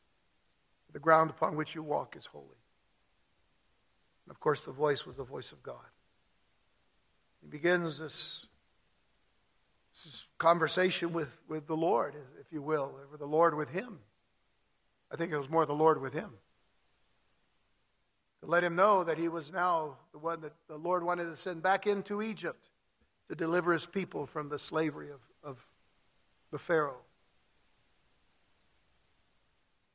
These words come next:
And eventually in verse thirteen, Moses said unto God, "Behold, when I come unto the children of Israel,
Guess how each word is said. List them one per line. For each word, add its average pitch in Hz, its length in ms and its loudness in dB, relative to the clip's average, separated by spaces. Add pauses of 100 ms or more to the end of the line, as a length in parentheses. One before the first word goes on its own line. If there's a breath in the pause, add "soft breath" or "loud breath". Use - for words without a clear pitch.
(120)
And 156 80 -6
eventually 180 400 4
in 170 80 -2
verse 170 220 2
thirteen, 180 480 0
Moses 170 360 0
said 180 180 2
unto 175 180 -2
God, 208 400 10
"Behold, 214 420 8
when 190 140 2
I 196 120 6
come 226 340 6
unto 196 240 0
the 175 100 -6
children 185 340 0
of 165 100 -2
Israel, 165 580 -2